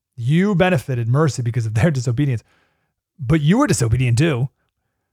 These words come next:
So they too have now been disobedient in order that by the mercy shown to you, they may now also receive mercy. For God has consigned all to disobedience that he may have mercy on them.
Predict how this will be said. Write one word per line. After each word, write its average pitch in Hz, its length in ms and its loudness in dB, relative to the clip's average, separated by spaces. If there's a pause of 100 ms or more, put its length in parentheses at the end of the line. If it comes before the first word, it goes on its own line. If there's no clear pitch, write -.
(100)
So 208 560 0 (280)
they 185 320 0
too 165 480 -6 (1080)
have 127 220 -2
now 151 220 4
been 143 240 4
disobedient 131 640 2
in 135 100 2
order 160 260 4
that 135 220 0
by 127 220 2
the 127 160 0
mercy 175 420 0
shown 151 300 0
to 131 100 0
you, 208 380 -2
they 170 200 2
may 170 300 -2
now 156 480 -2
also 202 400 -2
receive 110 400 -4
mercy. 101 400 -10 (1040)
For 123 120 -4
God 139 260 0
has 127 100 -2
consigned 123 420 -2
all 143 300 2
to 117 120 -2
disobedience 123 640 -2
that 107 120 -6
he 123 120 0
may 113 140 0
have 107 140 -4
mercy 110 320 -4
on 110 60 -4
them. 110 100 -8